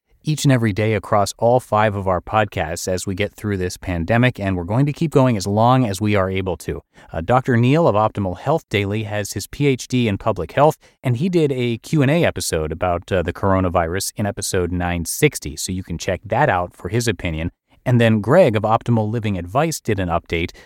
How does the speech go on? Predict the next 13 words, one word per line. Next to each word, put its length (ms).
uh, 140
more 240
on 120
the 80
side 260
of 80
psychology, 760
which 220
was 140
right 200
around 280
episode 420
fifty-five. 800